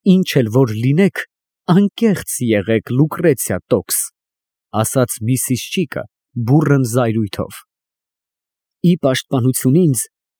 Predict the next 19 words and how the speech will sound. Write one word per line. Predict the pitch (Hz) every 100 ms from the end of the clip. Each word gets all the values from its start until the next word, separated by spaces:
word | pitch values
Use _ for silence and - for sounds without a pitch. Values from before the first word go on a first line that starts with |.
| 107
մրմնջաց | 117 120 127 110 143 -
Միս | 120 123 -
Ստոքսը, | - 110 - - - _ _ _ _ _ _
«և | 135 123 151
միայն | 127 147 185 180 160 113 -
ի | 170
պաշտպանություն | 135 113 101 - 117 110 120 131 120
ինձ, | 101 104 107 - _ _ _ _ -
ընդդեմ | 139 135 147 139
ձեր | 117 135 123 - _
անբարեսեր | 127 139 131 123 120 131 - 147
բառերի, | 110 117 107 123 202 - _ _ -
սիրելի | - 156 127 120
Լուիզա, | 113 127 120 113 110 107 - _ _ _ _ _ _ -
ես | 120 120 -
միայն | 143 117 131
կխնդրեի | - 127 131 - 135 123 143
ձեզ | 123 131 113
ասել, | 107 - 151